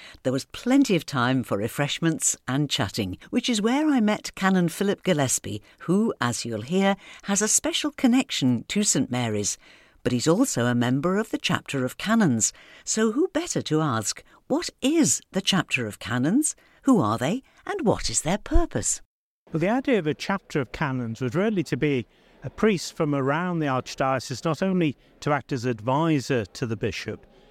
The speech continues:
Speaker 2: but also, and perhaps far more importantly, to be a praying presence in the cathedral. From the Benedictine tradition, the idea of gathering together to read a chapter or a portion of the Rule of Benedict every day.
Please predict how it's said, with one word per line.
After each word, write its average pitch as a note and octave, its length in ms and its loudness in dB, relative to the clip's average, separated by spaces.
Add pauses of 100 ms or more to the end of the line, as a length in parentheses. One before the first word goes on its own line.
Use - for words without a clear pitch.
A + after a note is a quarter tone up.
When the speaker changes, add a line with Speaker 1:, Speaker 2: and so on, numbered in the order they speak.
(120)
Speaker 2:
but D3 140 0
also, D3 600 0
and B2+ 280 -2
perhaps C3 220 -2
far F#3 280 -2
more C3 220 0
importantly, C3+ 560 -2
to - 20 -4
be C#3 140 0
a B2+ 40 0
praying C#3+ 560 -2
presence - 760 -4 (260)
in D3+ 240 0
the B2 80 -2
cathedral. D#3 760 0 (260)
From C#3+ 380 0
the C3 80 0
Benedictine B2 720 -2
tradition, B2 540 -4
the B2 100 -2
idea A#2+ 340 -2
of A2+ 120 -4
gathering A#2+ 360 0
together A#2+ 480 -4 (400)
to B2 480 0
read C3+ 420 0
a A#2 80 -4
chapter - 680 -4
or A#2+ 320 0
a A#2 60 0
portion C3+ 520 -2
of A2 100 -6
the B2 120 -2
Rule C#3 320 0
of A#2+ 120 -2
Benedict A#2+ 720 -6 (320)
every A#2 320 -2
day. A#2 440 -2